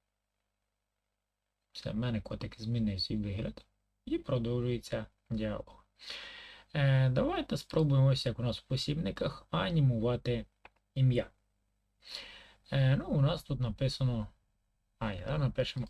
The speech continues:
Анна, хай буде. Я натискаю. Е, до речі, ви можете ось цей, е, проект зберегти собі на комп'ютер чи на телефон, хто що працює, якщо це онлайн.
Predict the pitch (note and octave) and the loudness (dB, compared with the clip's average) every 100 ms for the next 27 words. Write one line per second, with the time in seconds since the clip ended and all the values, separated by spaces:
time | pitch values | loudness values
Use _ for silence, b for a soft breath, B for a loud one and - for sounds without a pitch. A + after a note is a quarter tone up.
0 | - A#2 F#2 F#2 - _ _ - A2 A2 | -4 -2 -4 -8 -18 _ _ -10 -8 -8
1 | G#2 - _ - D3+ C3 C3+ - - A#2 | -12 -18 _ -2 0 0 -2 -8 -2 -2
2 | G2 _ _ C3+ A#2 A2 D3+ A#2 - A#2+ | -4 _ _ 0 0 4 4 4 2 2
3 | C#3 A#2+ - G2+ G2+ - - G2+ G2 - | 4 4 0 -2 -2 -4 -4 -4 -6 -12
4 | B B B B B - A#2+ A2 C3 A#2+ | B B B B B -4 -2 0 2 2
5 | G#2+ B2 C3 - - - B2 C#3+ D3+ C#3+ | 2 4 2 2 -6 -4 -2 0 0 -4
6 | - A#2 A#2+ C3+ C3 - A2+ F#2+ G#2 G2+ | -2 -2 0 -2 -2 -4 -4 -4 -2 -2
7 | F#2+ D3 C#3+ - C3+ - C3+ - B2 - | -2 -2 -2 -2 -6 -2 -2 0 -2 -2
8 | A#2 - C3 - B2 A#2 A2+ | -4 -2 -4 -2 -2 0 -2